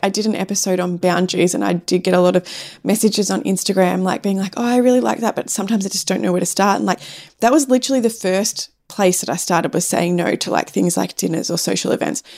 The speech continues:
because I knew that they were draining my energy. I knew I would get there and just didn't feel one hundred percent myself, and I'd leave feeling like, oh,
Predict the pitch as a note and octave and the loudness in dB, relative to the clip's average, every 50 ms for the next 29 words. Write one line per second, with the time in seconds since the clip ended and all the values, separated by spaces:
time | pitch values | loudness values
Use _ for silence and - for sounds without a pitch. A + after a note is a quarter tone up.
0 | - - - _ - C4 B3 A#3 A3 A3 G#3+ G#3 G#3+ A3 A3+ A#3+ B3 C4 B3+ A#3 | -20 -20 -20 _ -2 0 0 2 2 2 2 2 2 2 2 2 2 2 2 4
1 | G3+ G3 F#3+ F#3+ F3 F3 F3+ F3+ F3+ E3+ - - - - F3 - - - - F3+ | 4 4 2 2 0 0 0 -2 -2 -2 -2 -2 -4 -4 -4 -2 -2 -2 0 0
2 | F#3+ F#3 F#3+ G#3 A3 A#3+ A#3 A3 G#3+ G3+ G3+ - G3 - - G3 F#3 F3+ F3+ F#3 | 0 0 0 2 2 4 4 4 2 0 0 0 -2 0 0 0 0 0 0 -2
3 | F#3+ F3+ - - - G3+ F#3+ F#3+ - - - - - G3+ G3 F#3+ F#3 F3+ F3 F3 | -2 -4 -4 -4 -2 0 0 0 0 -2 -6 -4 0 2 4 6 6 4 4 2
4 | - - - - - _ _ - G3+ G3 - - G#3 G#3 F#3+ G3 G3+ G3+ - F#3 | -2 -10 -20 -20 -20 _ _ -4 -2 -2 -2 0 0 2 2 2 2 0 0 -2
5 | - - F#3 G3 - - F3+ E3 E3+ F3+ - F#3 F3+ F3 F3 F#3 F3+ F#3 F3 E3+ | -2 -2 -2 -2 0 2 2 2 2 2 0 -2 -4 -4 -4 -2 0 2 4 4
6 | F#3+ F3 - F#3 F3+ F3+ F3 F3 F3 F3+ F#3+ - - - A#3 A#3+ A#3+ G#3+ G3+ F3+ | 2 2 2 2 2 2 2 2 0 0 -2 -4 -2 0 2 4 4 2 2 -2